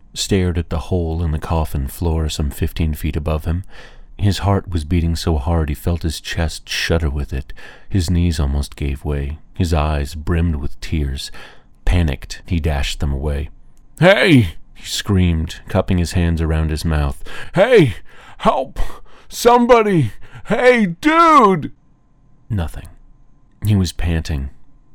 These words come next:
A scratching sound, a soft scritching. Simon snapped the flashlight down and saw that a number of those hairless things had appeared, were somehow close to him, only some ten yards away. Even as he saw them, they looked away,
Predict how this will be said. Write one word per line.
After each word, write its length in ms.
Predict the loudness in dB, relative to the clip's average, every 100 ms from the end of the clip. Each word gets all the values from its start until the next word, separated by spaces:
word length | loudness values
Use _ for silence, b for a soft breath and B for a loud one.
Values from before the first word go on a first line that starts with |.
| -20 -8
A 60 | -8
scratching 520 | -4 -2 -2 -4 -8
sound, 480 | -6 -8 -8 -10 -14 -12
a 80 | -8
soft 460 | -6 -6 -6 -12 B B B -16
scritching. 840 | -12 -8 -6 -6 -6 -10 -12 -18 -20 -20 -20 _ -20 -20 -8
Simon 420 | -4 -2 0 -2
snapped 560 | -2 0 0 0 -4 -8
the 100 | -4
flashlight 560 | -4 -4 -4 -4 -4
down 280 | -2 -2 0
and 120 | -2
saw 300 | -2 0 0
that 160 | 0 -2
a 60 |
number 360 | 0 0 0 -2
of 120 | -2
those 220 | -4 -4 -4
hairless 520 | -4 -4 -4 -8 -6
things 400 | -4 -2 -2 -4
had 80 | -6
appeared, 580 | -6 -4 -2 -4 -6 B B B
were 80 | -4
somehow 320 | 0 2 0
close 400 | -2 -2 -2 -2
to 120 | -4 -4
him, 260 | -2 -6 -10 -6
only 200 | -2 0
some 260 | 0 -2 -2
ten 240 | -2 0
yards 280 | 0 -2 -4
away. 400 | -6 -4 -4 -6 B B B 0
Even 260 | 2 4 0
as 140 | -2
he 100 | -2
saw 340 | -2 0 0
them, 280 | 0 -4 -6 -4
they 100 | -2
looked 300 | -2 -2 -4
away, 380 | -2 -2 -2